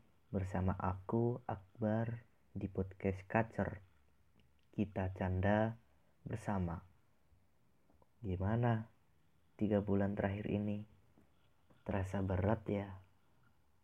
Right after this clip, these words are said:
Lelah ya? Karena di rumah aja akibat virus corona ini. Kalau kalian lagi ngerasain itu, tenang aja.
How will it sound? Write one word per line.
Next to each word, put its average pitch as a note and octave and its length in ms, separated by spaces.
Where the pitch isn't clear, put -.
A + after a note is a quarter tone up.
Lelah G#2 400
ya? F#2+ 320
Karena F2+ 800
di G2 160
rumah F2+ 320
aja F#2+ 480
akibat F#2 480
virus - 320
corona F2+ 400
ini. A2 320
Kalau F#2 320
kalian G2 720
lagi G#2 320
ngerasain G2 480
itu, A2+ 720
tenang G2 320
aja. A2+ 640